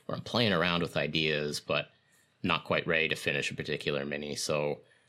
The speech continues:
that's where a lot of my stuff is right now, is halfway through completion, in the idea phase, still thinking about what I wanna do with it.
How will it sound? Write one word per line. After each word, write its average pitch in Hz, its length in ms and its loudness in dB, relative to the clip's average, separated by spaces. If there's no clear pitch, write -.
that's - 220 0
where 131 320 8
a - 100 4
lot 90 680 4
of 85 60 2
my 80 120 4
stuff 76 340 0
is 110 220 2
right 64 220 -2
now, 69 320 0
is 65 580 -2
halfway 87 440 2
through 87 260 2
completion, 107 880 4
in 85 160 2
the 78 140 4
idea 80 440 4
phase, 82 540 2
still 76 240 -2
thinking 78 320 0
about 73 280 -6
what - 80 -4
I 73 60 2
wanna 71 260 0
do 73 160 -4
with 71 240 -4
it. 78 200 0